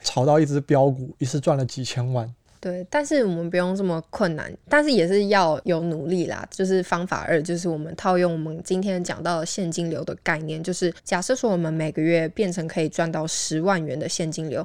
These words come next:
Speaker 2: 那这样子就是例如说我们透过增加薪水收入两万元，然后节省了生活费一万元，然后每个月呢又从股票啊或是基金，不管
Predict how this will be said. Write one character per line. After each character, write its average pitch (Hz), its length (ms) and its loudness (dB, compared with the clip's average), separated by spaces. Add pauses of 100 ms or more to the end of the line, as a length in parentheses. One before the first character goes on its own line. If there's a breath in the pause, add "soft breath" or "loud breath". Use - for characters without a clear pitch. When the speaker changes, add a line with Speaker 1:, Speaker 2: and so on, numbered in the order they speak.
(140)
Speaker 2:
那 269 100 2
这 262 80 -2
样 220 140 -2
子 165 180 -2
就 180 140 -4
是 190 120 -4
例 202 100 0
如 165 180 2
说 170 320 -2
我 170 160 -8
们 156 300 -6
透 - 180 0
过 175 320 2
增 190 260 -2
加 175 160 0
薪 170 220 -6
水 143 320 -4
收 160 240 -2
入 165 280 -2
两 - 260 -4
万 165 200 -2
元， 156 300 -8
然 175 100 -4
后 180 120 -2
节 175 240 2
省 180 200 -2
了 160 80 -6
生 175 220 -2
活 160 80 -2
费 165 180 -2
一 - 120 -4
万 160 260 0
元， - 220 -6
然 170 180 -6
后 185 60 -2
每 170 180 0
个 165 100 -2
月 277 200 2
呢 240 200 -2
又 233 160 0
从 156 360 -6
股 160 160 -4
票 196 200 -2
啊 160 220 -2
或 175 100 -2
是 175 140 -2
基 160 180 -2
金， 160 220 -6
不 - 100 -6
管 170 160 -2